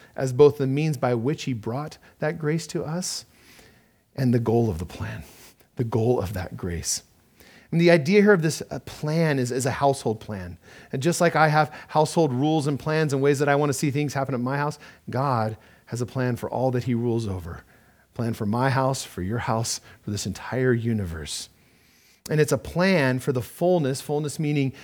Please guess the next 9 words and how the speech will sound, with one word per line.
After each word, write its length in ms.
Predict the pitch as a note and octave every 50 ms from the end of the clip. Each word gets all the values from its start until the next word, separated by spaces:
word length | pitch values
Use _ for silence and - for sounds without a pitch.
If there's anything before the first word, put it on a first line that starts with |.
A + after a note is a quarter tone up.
| - -
the 120 | B2+ C3+ B2
final 680 | - - - C3+ B2+ C#3+ D#3+ D#3+ D#3+ D3+ D3 C3 - - -
outcome, 520 | C3+ C#3 C#3+ C#3+ C#3+ - - C3+ B2 C3+
the 60 | C3
final 400 | A2 - - C3+ C#3 C#3+ D3 C#3+
goal 540 | C#3 A#2+ C3+ C#3+ C#3+ C3+ B2 A#2 A#2+ B2 A#2+ - - - _ -
of 160 | A#2+ A#2 G2+
all 200 | B2+ C3+ C3 C3
times. 800 | C3 - - - - C#3 C3+ B2 G#2+ F#2+ E2+ E2+ F2 - - -